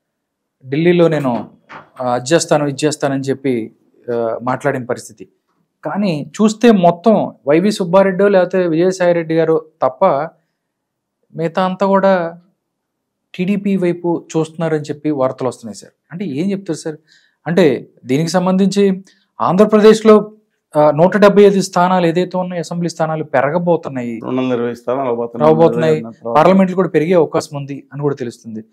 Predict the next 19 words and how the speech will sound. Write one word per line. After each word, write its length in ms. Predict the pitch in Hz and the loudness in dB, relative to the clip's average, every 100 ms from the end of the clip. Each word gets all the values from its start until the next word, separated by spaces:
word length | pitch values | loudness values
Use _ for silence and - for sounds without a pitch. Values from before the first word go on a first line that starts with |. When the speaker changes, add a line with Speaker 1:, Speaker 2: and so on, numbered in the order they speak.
| _ _ 165 | _ _ -2
Speaker 1:
అంటే 440 | 196 190 175 214 _ _ _ - | 4 4 4 -2 _ _ _ -4
టీడీపీ 460 | 185 240 247 254 190 202 208 - _ _ _ 151 | 2 4 6 6 6 4 -2 -10 _ _ _ -2
వీటిని 320 | 180 226 233 233 | 2 4 4 4
దృష్టిలో 260 | - 247 | 4 6
పెట్టుకొని 680 | 226 233 220 233 233 233 226 _ _ 170 | 6 4 4 4 6 4 2 _ _ 0
ఏదైతే, 360 | 185 220 226 | 6 6 8
ఆ, 300 | 214 - 165 160 139 113 | 6 2 0 2 2 2
వలసల్ని 680 | 151 220 277 247 190 170 - _ _ - | 0 2 2 2 0 -2 -8 _ _ -8
ప్రోత్సహిస్తుందా 840 | 170 190 - 202 190 - - 180 175 | -6 -6 -8 -6 -6 -6 -10 -8 -8
అంటే 240 | 170 175 | -6 -8
ఏం 80 | 170 | -8
చెప్తారు 260 | 170 180 - | -12 -14 -16
సార్ 160 | 185 | -16
మీరు? 140 | 190 - _ _ _ _ | -16 -20 _ _ _ _
Speaker 2:
టీడీపీని 520 | 123 131 147 151 147 135 | -8 -6 -4 -4 -6 -4
వలసలు 460 | 127 131 127 143 | -4 -4 -4 -6
ప్రోత్సహిస్తుందా 640 | 131 127 127 127 - 127 | -4 -4 -4 -10 -8 -6
అనే 160 | 123 123 | -4 -4
అధికారం 640 | 113 110 110 123 117 117 | -6 -6 -4 -4 -4 -10